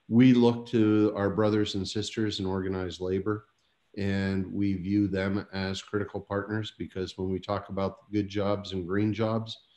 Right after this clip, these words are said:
they should be the same. This is the region that created the Blue-Green Alliance between the Sierra Club and the United Steelworkers,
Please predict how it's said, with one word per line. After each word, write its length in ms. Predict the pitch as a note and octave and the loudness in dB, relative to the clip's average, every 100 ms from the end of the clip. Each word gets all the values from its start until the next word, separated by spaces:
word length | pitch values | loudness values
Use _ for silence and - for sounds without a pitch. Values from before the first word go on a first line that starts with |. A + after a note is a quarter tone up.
| _ - | _ -6
they 60 | F#2+ | -6
should 240 | - F#2 | -4 -4
be 140 | G2 | -2
the 120 | F2+ F2+ | -2 -6
same. 420 | - G2+ G#2+ A2 _ _ _ _ _ | -4 -2 -2 -6 _ _ _ _ _
This 200 | F#2+ - | -10 -6
is 140 | G#2 - | -4 -4
the 80 | F#2 | -2
region 420 | G2 G#2 G2 G2 | 0 0 0 -2
that 140 | F#2 | -4
created 500 | - G2+ G2 G2+ G2+ | -4 -2 0 0 0
the 80 | F2+ | -4
Blue-Green 560 | F2 G2+ F#2+ G2 G2+ G2 | -2 0 0 0 0 0
Alliance 540 | F#2+ G2 G#2 A2 - | 0 0 0 0 -4
between 400 | - - G2+ G2 | -14 -6 -2 -2
the 60 | F2+ | -2
Sierra 460 | - F#2+ G2 G2+ | -2 0 0 0
Club 300 | - G#2 G2+ | 0 -2 0
and 100 | F#2+ | -2
the 60 | F#2+ | -2
United 360 | F#2 F#2+ F#2+ | -2 -2 -2
Steelworkers, 800 | E2 - G2+ G2+ G#2 G#2 G#2+ G#2 | -4 -4 0 2 0 -2 -6 -6